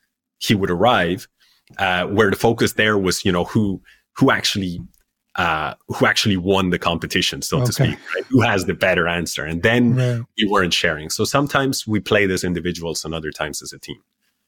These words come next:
Speaker 2: Okay.
Speaker 1: Uh, uh, yeah, no, the other point I was gonna make about visualization is that when I've been asked by students o-, over the years, you know, "How do you, uh, how do you, how did you improve your visualization?"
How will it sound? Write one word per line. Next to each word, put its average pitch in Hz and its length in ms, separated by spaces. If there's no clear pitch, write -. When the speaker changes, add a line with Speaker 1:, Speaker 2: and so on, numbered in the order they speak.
Speaker 2:
Okay. 139 220
Speaker 1:
Uh, 82 160
uh, 113 200
yeah, 175 220
no, 151 140
the 131 140
other 190 140
point 170 300
I - 20
was 117 140
gonna 110 140
make 104 200
about 92 220
visualization 95 680
is 90 180
that 92 200
when 127 640
I've 110 200
been 98 140
asked 104 380
by 87 120
students 92 680
o-, 87 180
over 90 180
the 80 80
years, 92 360
you 80 60
know, 80 160
"How - 300
do 107 140
you, 92 360
uh, 82 360
how 104 200
do 92 120
you, 87 300
how 110 160
did 92 160
you 90 60
improve 117 400
your 95 100
visualization?" 80 880